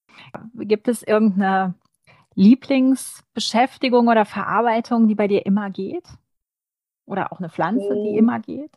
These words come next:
Speaker 2: Also das, was ich, äh, wirklich, ähm, am liebsten mache, ist jetzt was, was das Kunsthandwerk angeht oder Handarbeiten, ist das Sticken, absolut. Ähm, das habe ich, ähm, auch so über mehrere,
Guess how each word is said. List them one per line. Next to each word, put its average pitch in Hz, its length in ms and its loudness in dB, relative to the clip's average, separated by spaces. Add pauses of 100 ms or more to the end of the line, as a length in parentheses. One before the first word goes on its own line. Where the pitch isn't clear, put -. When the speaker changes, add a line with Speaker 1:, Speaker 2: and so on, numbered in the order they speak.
(760)
Speaker 2:
Also 190 160 -4
das, 247 240 0
was 247 160 2
ich, - 180 -8 (420)
äh, 247 300 -4
wirklich, 240 420 -2 (140)
ähm, 208 500 2
am 190 160 -6
liebsten - 280 -18 (300)
mache, 226 260 0
ist - 120 -2
jetzt 202 140 -6
was, 190 220 -4
was 156 160 -4
das - 220 -10
Kunsthandwerk 233 680 -2
angeht - 280 -8
oder 147 300 -4
Handarbeiten, 180 600 -2
ist - 160 -8
das - 100 -8
Sticken, 247 340 0
absolut. 262 540 -4 (340)
Ähm, 214 460 -2 (120)
das 262 340 0
habe 226 160 0
ich, - 160 -6
ähm, 185 400 0
auch 196 140 -6
so 190 160 -4
über 160 240 2
mehrere, 202 840 -4